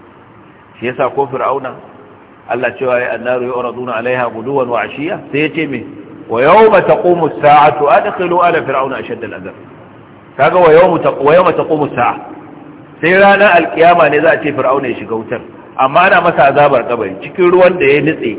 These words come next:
ana yi tai masa azaba a cikin sa. Ba dare ba rana, shine guduwan wa ashiya. Allah ya ce,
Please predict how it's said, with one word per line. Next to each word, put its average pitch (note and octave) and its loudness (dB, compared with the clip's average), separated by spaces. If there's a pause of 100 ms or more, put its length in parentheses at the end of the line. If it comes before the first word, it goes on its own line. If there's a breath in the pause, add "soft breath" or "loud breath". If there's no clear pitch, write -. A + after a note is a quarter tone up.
ana D3+ 2
yi C3 0
tai E3+ 0
masa E3+ 0
azaba C3+ 2 (100)
a G2+ -4
cikin C3 -6
sa. A2 -6 (1300)
Ba D#3+ 4
dare D3+ 2
ba D3+ 4
rana, C3 2
shine D3+ -4
guduwan C3 0
wa B2 0
ashiya. C3 -4 (760)
Allah B2 0
ya B2 -4
ce, A2+ -16